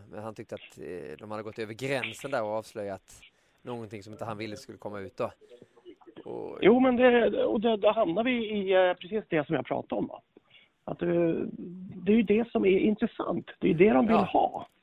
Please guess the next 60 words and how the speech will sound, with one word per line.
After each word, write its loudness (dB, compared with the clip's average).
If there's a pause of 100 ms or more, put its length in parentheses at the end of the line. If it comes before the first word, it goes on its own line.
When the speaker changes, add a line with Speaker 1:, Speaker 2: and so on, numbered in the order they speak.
(760)
Speaker 2:
Och -4
det 8
måste 4
folk 4
förstå 2
då, 4
att -2
liksom 0
Speaker 1:
Och -4
det -4
är -8
kanske -4
klubbarna 0
Speaker 2:
säger 10
Speaker 1:
också 8
Speaker 2:
man 8
Speaker 1:
måste 0
förstå -4
då, -2
att -2
de -10
måste -12
bjuda -6
på -10
om -10
de -12
ska -12
få -6
alla -6
de -8
här -6
miljonerna -6
i -6
T -6
V-pengar -8
också. -12 (760)
Speaker 2:
Ja. 0 (840)
Och -10
då -4
är -2
det, -4
alltså -6
då -6
kan -8
man -6
inte -2
gå 2
ut -4
och -8
skälla -6
på -8
kameran. -6
Då -6
får -8
man -2
gå 4
ut 2
och -4
skälla -2
på -6